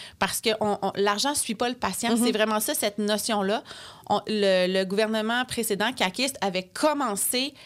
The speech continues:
Speaker 1: à faire justement des programmes où l'argent suit le patient. Donc là, maintenant, entre autres, je vous donne un exemple très concret, la radiologie.
Speaker 2: Oui.
Speaker 1: Maintenant, les hôpitaux sont financés au volume.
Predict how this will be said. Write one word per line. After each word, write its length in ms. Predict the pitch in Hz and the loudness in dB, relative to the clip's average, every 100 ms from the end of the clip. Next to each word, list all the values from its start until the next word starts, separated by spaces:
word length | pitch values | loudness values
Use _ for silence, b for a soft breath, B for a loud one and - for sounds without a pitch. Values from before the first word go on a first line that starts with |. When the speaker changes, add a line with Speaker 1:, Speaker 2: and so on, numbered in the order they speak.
| B - | B -2
Speaker 1:
à 140 | 185 | -2
faire 280 | - 214 226 | 0 0 0
justement 480 | 190 208 240 214 233 | -4 -4 -2 -2 -2
des 120 | 220 | -2
programmes 500 | 220 196 196 233 220 | -2 0 0 0 2
où 60 | |
l'argent 480 | 196 190 190 196 220 | 2 2 0 0 -2
suit 180 | 214 226 | -2 -4
le 60 | 202 | -2
patient. 320 | 175 - 170 180 | -2 -2 -4 -2
Donc 180 | 185 | 0
là, 100 | 233 | 0
maintenant, 440 | 233 226 196 214 220 | 2 2 0 -2 -6
entre 120 | - | -2
autres, 100 | 247 | -2
je 60 | 220 | 0
vous 40 | |
donne 160 | 196 196 | 0 2
un 100 | 190 | 0
exemple 360 | 175 202 254 | -2 -2 -4
très 240 | 254 254 233 | -4 -6 -4
concret, 560 | 202 180 - 220 254 - B B B 196 | -4 -6 -2 0 0 -4 B B B 0
la 80 | |
radiologie. 580 | 196 208 220 208 185 - - | 2 2 0 0 -2 -4 0
Speaker 2:
Oui. 140 | 240 | 0
Speaker 1:
Maintenant, 600 | 190 190 185 214 202 233 - B B B B B B 208 | 2 0 0 -2 -2 -2 -4 B B B B B B -2
les 320 | 202 202 202 | 0 0 0
hôpitaux 340 | 214 - 285 | 0 -2 -2
sont 180 | 381 247 | -2 -4
financés 580 | 214 226 202 202 262 269 | -4 -2 -2 -2 -2 0
au 120 | 220 202 | 0 0
volume. 720 | 175 196 233 220 214 160 | 0 2 4 4 2 -2